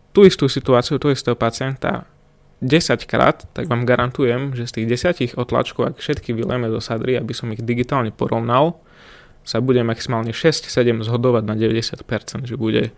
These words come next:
kvázi ten otlačok identický. Ale zvyšné tri, štyri budú proste v odchýlke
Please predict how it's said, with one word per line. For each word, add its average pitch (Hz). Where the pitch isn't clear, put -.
kvázi 113
ten 117
otlačok 120
identický. 110
Ale 113
zvyšné 120
tri, 147
štyri 139
budú 117
proste 120
v -
odchýlke 123